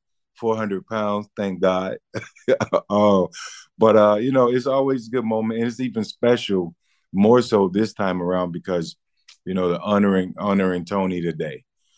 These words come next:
You know, that's gonna be, uh, I'm certainly, it's gonna be huge. Uh, I, I'm looking forward to it. And, uh, what else? The Houston Texans. That's the reason we're here, right?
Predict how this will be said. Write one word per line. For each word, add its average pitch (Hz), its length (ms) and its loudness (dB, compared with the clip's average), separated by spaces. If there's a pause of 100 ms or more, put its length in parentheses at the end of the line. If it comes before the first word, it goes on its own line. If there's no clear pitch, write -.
(180)
You 90 80 -4
know, 85 160 6
that's 95 280 4
gonna 87 240 2
be, 85 460 -2
uh, 85 460 -6
I'm 85 220 -6
certainly, 90 580 2
it's 87 300 -4
gonna 90 200 -2
be 82 260 -12
huge. 90 580 -4 (340)
Uh, 87 60 -2
I, 82 400 2
I'm 98 120 6
looking 92 300 2
forward 85 340 2
to 87 260 0
it. 82 120 -6 (540)
And, 87 320 -2
uh, 87 420 -2
what 101 200 -2
else? 117 360 -2 (160)
The 98 200 -10
Houston 120 360 0
Texans. 135 560 -2 (420)
That's 98 180 -6
the 110 100 0
reason 113 320 4
we're 107 140 4
here, 127 220 0
right? 127 280 -2